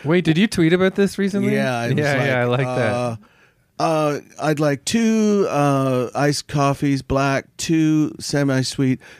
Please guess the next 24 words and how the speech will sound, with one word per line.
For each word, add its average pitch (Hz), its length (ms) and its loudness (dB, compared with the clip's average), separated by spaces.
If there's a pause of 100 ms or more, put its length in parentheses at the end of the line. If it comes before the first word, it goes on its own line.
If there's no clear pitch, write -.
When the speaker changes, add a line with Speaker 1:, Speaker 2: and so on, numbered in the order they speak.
Speaker 2:
and 120 160 -4
two 135 240 0
extra 117 380 -2
sweet." 87 320 -8 (380)
"Well, 85 140 -2
that's, 98 240 -2
you're 82 120 -4
really 98 280 0
thirsty." 113 520 -2 (100)
"Oh, 131 280 0
I 139 180 0
am 117 420 -2
the 104 320 -4 (160)
D 117 200 2
I 107 160 0
one 101 400 -2
two 98 380 -2
one 98 340 -2
three 101 180 -2
one," 95 380 0
whatever 107 400 0
the 98 120 -2
name 95 280 0
of, 87 80 -8